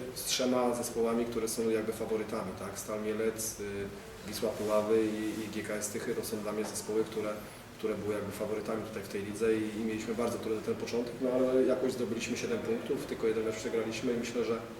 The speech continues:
że to jest, że to jest optymistyczne. W tamtym półroczu zaczynaliśmy od czternastego miejsca i szliśmy w górę tabeli,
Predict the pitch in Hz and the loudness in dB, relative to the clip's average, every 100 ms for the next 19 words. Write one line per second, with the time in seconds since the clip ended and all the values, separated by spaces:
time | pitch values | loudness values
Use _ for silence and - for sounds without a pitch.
0 | - - - - - 120 127 127 127 127 | -10 -8 -8 -8 -6 -2 2 4 4 4
1 | 120 113 113 127 120 123 - 123 117 120 | 4 2 2 4 4 2 2 4 4 2
2 | - 95 95 - 123 120 127 117 - - | 0 -2 -6 -2 0 2 2 2 -2 -6
3 | - - - - - 139 135 139 139 156 | -12 -14 -14 -14 -4 6 10 10 10 10
4 | 202 - - 123 127 127 123 120 - 123 | 10 8 2 0 4 4 4 2 2 2
5 | 120 - 123 123 123 120 - 131 131 131 | 2 2 4 6 6 6 4 8 10 10
6 | - 123 120 107 117 113 113 113 117 135 | 6 2 0 4 6 8 6 6 6 6